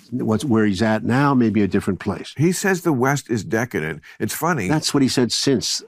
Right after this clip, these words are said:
Speaker 1: the
Speaker 2: He
Speaker 1: fallout, since the big fallout.
Speaker 2: There are some things he says that, like, are not that far afield from things that people over here,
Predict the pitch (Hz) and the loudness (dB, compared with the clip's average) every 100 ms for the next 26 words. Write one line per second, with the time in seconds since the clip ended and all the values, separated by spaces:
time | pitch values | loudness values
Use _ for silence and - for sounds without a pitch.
0 | - 101 101 87 110 - 160 139 107 90 | -14 -6 -2 -2 -4 0 0 2 0 0
1 | 90 90 _ _ - 120 98 - 85 90 | -2 -4 _ _ -4 -2 -2 -4 -6 -6
2 | 80 101 90 80 - - _ _ _ - | -6 -6 -6 -6 -10 -16 _ _ _ -2
3 | 139 151 190 196 180 147 120 117 120 120 | -2 0 -2 -2 -2 0 0 0 0 0
4 | 98 101 - 98 101 - - _ _ _ | 0 -2 -2 -2 -2 -4 -20 _ _ _
5 | _ - 135 127 165 147 127 131 - 123 | _ -4 -2 2 0 0 0 -2 -2 0
6 | 127 123 123 120 117 107 - 98 95 113 | 0 0 0 0 0 -2 -4 -4 -4 -4
7 | 107 107 - 92 _ - 127 110 104 107 | -4 -4 -4 -4 _ -4 -4 -2 -4 -2
8 | 98 107 127 127 107 | -2 -4 -2 0 -2